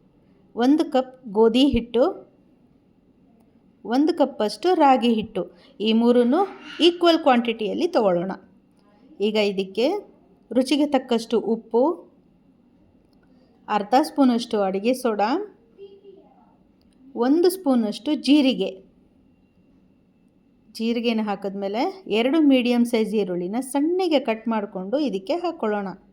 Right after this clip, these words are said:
ನಾಲ್ಕರಿಂದ ಐದು ಹಸಿಮೆಣಸಿನ್ಕಾಯಿನ ಕೂಡ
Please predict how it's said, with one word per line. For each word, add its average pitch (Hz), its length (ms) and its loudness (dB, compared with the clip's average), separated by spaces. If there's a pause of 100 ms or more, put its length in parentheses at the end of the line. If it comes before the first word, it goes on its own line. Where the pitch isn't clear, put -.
(760)
ನಾಲ್ಕರಿಂದ 269 680 2
ಐದು 208 280 0
ಹಸಿಮೆಣಸಿನ್ಕಾಯಿನ 226 1040 0
ಕೂಡ 202 200 -6